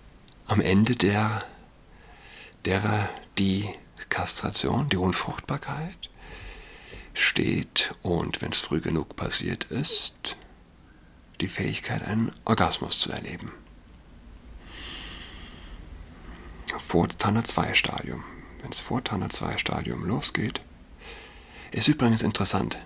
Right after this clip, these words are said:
dass das Testosteron, die Ausschüttung, Ausschüttung des Testosterons auch für Frauen, ähm,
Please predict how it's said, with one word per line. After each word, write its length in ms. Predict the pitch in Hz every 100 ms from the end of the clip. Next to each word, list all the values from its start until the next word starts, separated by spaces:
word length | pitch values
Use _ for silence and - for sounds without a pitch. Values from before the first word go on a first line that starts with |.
| - - - - - -
dass 180 | - 104
das 360 | 95 92 - -
Testosteron, 1080 | - - - 110 - 85 - 95 - - - - -
die 100 | -
Ausschüttung, 680 | 113 - - 123 - 107 - - -
Ausschüttung 420 | 98 - 117 107
des 180 | 98 -
Testosterons 1000 | 135 - - 110 98 - 113 - - -
auch 580 | 107 135 175 180 - - - - - - - - - - - - - - - - -
für 240 | - 107
Frauen, 560 | - - 175 165 - - - - - - - - - - - - - - - - - - - -
ähm, 360 | - - -